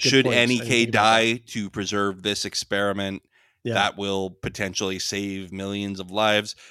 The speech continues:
Speaker 2: Should this, the people of this impoverished community suffer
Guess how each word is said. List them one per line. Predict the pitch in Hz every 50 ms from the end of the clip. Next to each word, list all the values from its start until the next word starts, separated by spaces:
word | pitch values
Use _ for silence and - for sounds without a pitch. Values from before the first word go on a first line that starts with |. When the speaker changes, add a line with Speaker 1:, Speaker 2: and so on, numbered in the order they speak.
| _ -
Speaker 2:
Should | - - 139 135 131 123 117 117 - - _
this, | 110 113 123 139 127 - - -
the | 113 117 120 113
people | - - 135 135 - 147 143 131 123
of | 117
this | 113 113 110 - - - -
impoverished | 110 104 - - 113 110 107 117 113 107 - -
community | - 110 104 98 95 98 101 104 110 110
suffer | 107 - - - 101 98 - 110 107 104 101 101 101 95